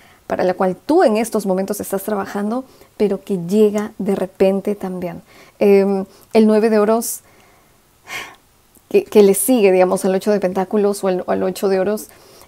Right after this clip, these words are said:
es una carta que te habla de una tranquilidad económica muy buena, pero sobre todo también el hecho de que vas a poder cumplir ciertas metas gracias a esa entrada extra de dinero que aquí se está acercando.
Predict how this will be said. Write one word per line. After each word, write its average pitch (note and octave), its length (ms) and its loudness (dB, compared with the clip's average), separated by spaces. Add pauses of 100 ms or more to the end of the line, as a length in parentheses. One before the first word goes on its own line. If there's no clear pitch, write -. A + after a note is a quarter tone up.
es G#3+ 160 -4
una A#3+ 160 -6
carta G#3+ 240 -6
que A3 100 -6
te G3+ 100 -6
habla G3 180 -4
de G3+ 80 -2
una G#3 160 -6
tranquilidad G#3+ 920 -2
económica F#3+ 560 -4
muy A3 320 0
buena, G3 380 0
pero F#3+ 180 -4
sobre F#3+ 240 -4
todo G#3+ 280 -4
también G3+ 420 -2 (340)
el G3 120 2
hecho G#3+ 180 -2
de A3+ 100 -2
que G#3 80 -2
vas G3 220 -8
a - 20 -8
poder G3+ 420 0
cumplir A#3+ 880 -4
ciertas G#3+ 500 -2
metas G#3 420 -4 (300)
gracias A#3+ 580 0
a F#3+ 100 2
esa G3 220 -2
entrada G#3+ 580 -4
extra G3 500 -6
de G#3 200 4
dinero F#3+ 440 0
que F#3+ 80 -8
aquí A3 320 -4 (220)
se - 140 0
está F#3+ 160 -2
acercando. E3 540 -10